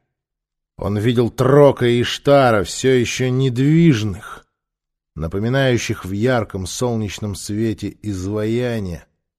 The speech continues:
И затем, когда передний край бури настиг их с волшебной стремительностью, исчезли вместе со всеми своими солдатами, колесницами и лошадьми, кружащихся лавинах Хамсина.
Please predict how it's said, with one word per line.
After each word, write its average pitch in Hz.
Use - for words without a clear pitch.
И 107
затем, 147
когда 98
передний 139
край 139
бури 139
настиг 139
их 123
с -
волшебной 113
стремительностью, 110
исчезли 92
вместе 87
со 85
всеми 98
своими 95
солдатами, 90
колесницами 85
и 87
лошадьми, 90
кружащихся 85
лавинах 80
Хамсина. -